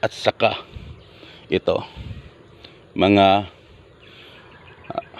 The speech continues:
namumungang sitaw. Ayan. So, magtanim tayo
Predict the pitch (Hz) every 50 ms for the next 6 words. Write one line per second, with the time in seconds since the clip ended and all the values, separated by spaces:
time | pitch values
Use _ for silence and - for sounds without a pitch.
0 | - - - - - 92 90 90 90 90 92 98 107 110 107 104 101 101 98 98
1 | 98 98 92 - - - - - - - - - - - 113 - - - - -
2 | - - - - - - - - - - - - - - - - - - - -
3 | - - - 85 85 82 90 87 - - - - - - - - - - - -
4 | - - - 50 82 - - - - - - 87 85 - - - 87 98 104 104
5 | 98 - 113 120 123 127 123 113